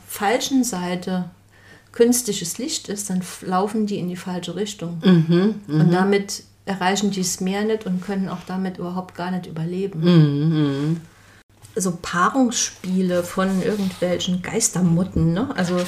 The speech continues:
Speaker 1: ähm, die, die haben halt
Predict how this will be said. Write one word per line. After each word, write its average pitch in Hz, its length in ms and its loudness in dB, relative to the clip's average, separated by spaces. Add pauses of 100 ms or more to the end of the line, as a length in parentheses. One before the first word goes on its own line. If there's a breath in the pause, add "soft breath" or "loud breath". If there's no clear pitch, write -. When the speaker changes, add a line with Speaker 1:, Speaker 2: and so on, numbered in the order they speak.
(520 loud breath)
Speaker 1:
ähm, 180 420 0 (320)
die, 175 220 -6
die 190 220 -6
haben 208 260 0
halt 190 380 -2